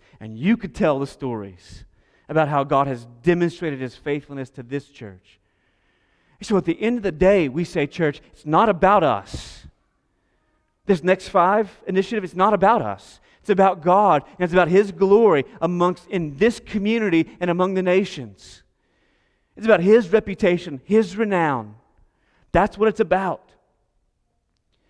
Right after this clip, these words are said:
And so we're not trusting in ourselves. Listen, church, we're not trusting in a particular location, right? We're not trusting in a particular architectural style of a building.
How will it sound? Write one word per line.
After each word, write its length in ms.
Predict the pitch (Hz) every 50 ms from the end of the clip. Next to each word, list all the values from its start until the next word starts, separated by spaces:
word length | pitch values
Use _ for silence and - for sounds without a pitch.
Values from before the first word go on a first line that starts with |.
| _ _ _ _ _ _ _ _ _ _ _ _ _
And 100 | - 185
so 100 | - 220
we're 140 | 196 185 208
not 280 | 214 214 220 220 214 -
trusting 640 | - - - - 208 233 226 - - - 240 214
in 80 | 202 190
ourselves. 800 | 170 160 160 - - 208 202 196 175 143 117 110 113 - - _ -
Listen, 260 | 180 170 - 165 156
church, 280 | - - 156 147 143 _ _ - _
we're 120 | - 175 190
not 260 | 202 208 214 - -
trusting 720 | - - - - 214 233 220 - - - 247 226 190 147 - _ - - -
in 120 | - 220 190
a 60 | 180
particular 560 | - 185 - - 220 - - 208 190 190 185
location, 800 | 185 196 196 190 - - 226 220 240 - - - 202 170 127 98 85 - _ _ _ _ _ _ _ _ _ _ _ _ _ _ _ _ _ _ _ _ _ _
right? 280 | - 143 151 180 196 - _ _ _ -
We're 140 | - 190 220
not 240 | 233 220 - - -
trusting 360 | - 240 226 226 - 214 214
in 80 | 214
a 60 | 196 185
particular 600 | - 190 - - 233 233 - 240 226 214 208 -
architectural 800 | - 220 220 214 - - - - 240 220 - - - 214 214
style 460 | 196 - - - 214 220 226 226 220
of 80 | 220 190
a 60 | 208
building. 540 | 170 143 - 220 240 240 220 175 180 139 -